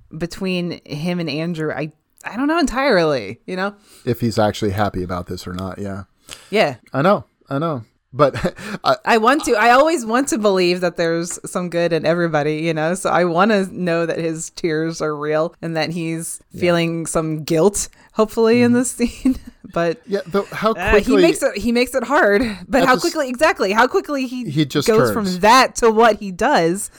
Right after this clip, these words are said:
Speaker 2: It's almost
Speaker 1: later
Speaker 2: like
Speaker 1: on.
Speaker 2: he's, he,
Speaker 1: It's
Speaker 2: he,
Speaker 1: so horrible.
Speaker 2: he's, he's lulling them into this place of false comfort
Speaker 1: Mm-hmm.
Speaker 2: and just pulls the rug out from under them. And, you know, that whole thing with switching between the drummers,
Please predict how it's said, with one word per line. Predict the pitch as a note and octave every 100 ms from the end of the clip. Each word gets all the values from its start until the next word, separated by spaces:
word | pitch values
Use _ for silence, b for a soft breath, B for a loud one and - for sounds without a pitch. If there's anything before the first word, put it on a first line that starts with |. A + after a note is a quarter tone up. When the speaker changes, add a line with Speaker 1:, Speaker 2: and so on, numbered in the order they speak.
| B
Speaker 2:
It's | E3+
almost | G3+ G3+ A3
Speaker 1:
later | G#3+ F#3
Speaker 2:
like | F3+
Speaker 1:
on. | C4+ F#3
Speaker 2:
he's, | G3 F#3 D#3 - -
he, | D#3+ D#3
Speaker 1:
It's | D#3
Speaker 2:
he, | E3
Speaker 1:
so | - - D4+
horrible. | D#4+ E4+ C#4 E4+ G4 G3+ D#3+ C#3 _ _
Speaker 2:
he's, | - D#3 -
he's | C#3+ C#3+ C3+
lulling | B2+ C3+ F3 F#3 D3
them | C#3+ C#3
into | C3 -
this | B2 A2+ - - - - - - _
place | - B2+ B2+ B2 -
of | B2 A2 F#2+ F2+ - _
false | - D3 C#3 C3+ -
comfort | - C3 - - A1+ - - b G2
Speaker 1:
Mm-hmm. | - G3
Speaker 2:
and | D#3 A#2 G#2
just | A2 A2 G#2 - - _
pulls | - - D3+ C#3+ B2
the | A2+
rug | G#2 A2+ B2 B2
out | G2 F#2+
from | - G#2
under | G#2+ A2+ G2
them. | F2 F2 G2 -
And, | C3+ B2
you |
know, | A#2 A2+
that | G#2 G2 - _ -
whole | - B2 A2+
thing | - A2+ G#2
with | G2+ F2+ _ _
switching | - - C3+ C3+ D3 B2
between | A#2 - A#2+
the | A2+
drummers, | G2+ G2+ G2 G2 G2